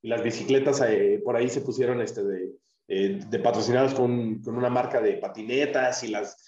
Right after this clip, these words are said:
las llantas están de otros colores, los rodados, o sea, eh,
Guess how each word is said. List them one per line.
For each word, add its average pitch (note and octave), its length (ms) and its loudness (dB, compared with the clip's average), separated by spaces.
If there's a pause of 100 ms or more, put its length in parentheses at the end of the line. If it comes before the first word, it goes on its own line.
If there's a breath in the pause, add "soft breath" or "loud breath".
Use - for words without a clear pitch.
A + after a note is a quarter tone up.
(140 soft breath)
las A#2+ 180 2
llantas C3 340 2
están C3+ 200 -2
de C3 80 4
otros B2 220 -4
colores, C#3 440 4
los A#2+ 140 0
rodados, C#3 840 0
o - 60 -20
sea, A#2 540 -2 (100)
eh, A#2+ 460 -8